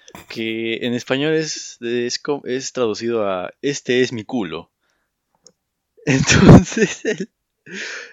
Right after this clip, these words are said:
el huevón inició con la forma, pues, de la, de arriba del corazón y dijimos, "Este huevón, ¿qué mierda va a dibujar?". Se rectificó y quiso dibujar un corazón. Entonces,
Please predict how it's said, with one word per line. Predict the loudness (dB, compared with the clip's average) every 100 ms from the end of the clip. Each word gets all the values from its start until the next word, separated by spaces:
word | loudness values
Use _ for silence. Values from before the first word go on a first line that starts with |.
| -12
el | -6
huevón | -2 -2 -4 -6
inició | -6 -6 -4 -4 -6 -10
con | -8 -2
la | -2
forma, | 2 2 2 -4
pues, | -6 -4
de | -2
la, | -2
de | 0 -4
arriba | -2 -2
del | -2 -2
corazón | -6 -6 -6 -6 -6 -8
y |
dijimos, | -12 -10 -10 -10
"Este | -8 -4
huevón, | -4 -6
¿qué | -10
mierda | -8 -6 -4
va | -2
a |
dibujar?". | -2 -6 -8 -10 -10 _ _ _ _ _ _ _ _ _ _ -20 _ _ _
Se | -6 -2
rectificó | -2 -4 -8 -10 -8 -6 -8 -10
y | -16 -14
quiso | -16 -10 -6
dibujar | -4 -4 -4
un | -6
corazón. | -6 -8 -8 -10 -12 -14 _ _ _ _ _ _
Entonces, | -12 -8 -8 -10 -16